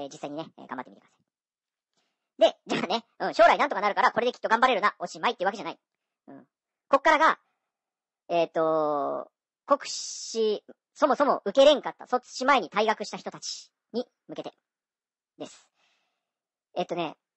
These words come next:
資格取れずに、あのー、卒業するって、すっ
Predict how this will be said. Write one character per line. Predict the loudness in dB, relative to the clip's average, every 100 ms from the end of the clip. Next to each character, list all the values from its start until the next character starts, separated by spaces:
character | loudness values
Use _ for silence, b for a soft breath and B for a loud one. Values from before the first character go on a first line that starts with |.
| _ _ _
資 | -8
格 | -6 2
取 | 4
れ | 4
ず | 2
に、 | -2 -4 _ _ _ _
あ | -6 -4
の | -4 -4 -4 -6 -8
ー、 | -10
卒 | -6
業 | -4
す | -2
る | -4
っ |
て、 | -6 -6 -8 -12 _ _ _ _ _ _ _ _ _ _
す | -18
っ | -18